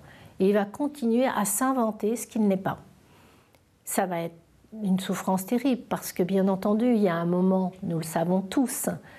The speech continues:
les choses vont être démasquées. Et le moment où il est démasqué est un moment terrible de grande colère des parents, de grande souffrance pour les enfants. Donc il faut être très vigilant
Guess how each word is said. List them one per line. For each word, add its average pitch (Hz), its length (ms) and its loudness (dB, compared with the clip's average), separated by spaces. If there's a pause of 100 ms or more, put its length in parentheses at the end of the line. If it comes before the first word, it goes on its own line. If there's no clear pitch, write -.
(360)
les 180 120 2
choses 185 280 0
vont 180 120 2
être 170 160 0
démasquées. 185 720 0 (440)
Et 185 60 2
le 185 100 6
moment 185 300 2
où 185 100 2
il 175 80 2
est 170 60 0
démasqué 170 720 0 (240)
est 156 120 0
un 180 60 2
moment 185 280 0
terrible 190 680 0 (280)
de 180 100 4
grande 190 380 0
colère 190 680 -2 (140)
des 185 140 0
parents, 190 420 -2 (340)
de 185 80 2
grande 185 260 0
souffrance 208 560 -4
pour 185 180 -4
les 180 160 0
enfants. 175 420 -4 (640)
Donc 240 200 2
il 247 40 -6
faut 277 120 0
être 254 160 0
très 294 280 0
vigilant 202 580 -2